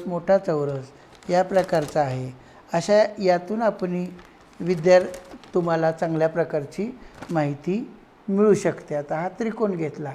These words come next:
तर हा कसला त्रिकोण आहे? तर हा समभुज त्रिकोण आहे. पण यात वेगवेगळ्या प्रकारचे त्रिकोण आहेत. इथं जर तुम्ही गेला तर हा वेगळाच त्रिकोण आहे.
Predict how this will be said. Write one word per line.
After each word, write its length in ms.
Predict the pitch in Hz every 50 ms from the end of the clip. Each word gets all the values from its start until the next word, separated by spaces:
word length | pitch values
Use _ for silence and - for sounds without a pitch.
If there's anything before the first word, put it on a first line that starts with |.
| - - - - - - _ _ -
तर 60 | -
हा 100 | 180 196
कसला 340 | 202 208 220 214 220 247 233
त्रिकोण 440 | 220 226 220 208 202 - 208 190 185
आहे? 300 | 180 175 175 175 175 180 - - - - - - _ -
तर 60 | 208
हा 80 | 175 185
समभुज 520 | 196 - 233 233 240 240 226 214 208 175
त्रिकोण 480 | 180 165 175 170 160 - - 160 151 143
आहे. 120 | 139 135 131 - - - - - _ -
पण 100 | - 185
यात 120 | 190 202 202 -
वेगवेगळ्या 540 | 208 196 208 214 220 233 220 208 226 226
प्रकारचे 500 | 226 226 233 226 226 - 220 214 214 240
त्रिकोण 420 | 233 - 233 214 202 - 202 180 160
आहेत. 160 | 143 127 139 - - - - - _ _ _
इथं 200 | - 180 - 214
जर 160 | 196 196 202 202
तुम्ही 280 | 202 208 202 202 196
गेला 400 | 185 190 190 180 180 180 175 175 175 - - - - - - - -
तर 60 | 185
हा 100 | 185 190
वेगळाच 440 | 202 214 208 208 208 202 196 202 -
त्रिकोण 340 | 202 170 - 175 170 160
आहे. 220 | 156 151 139 139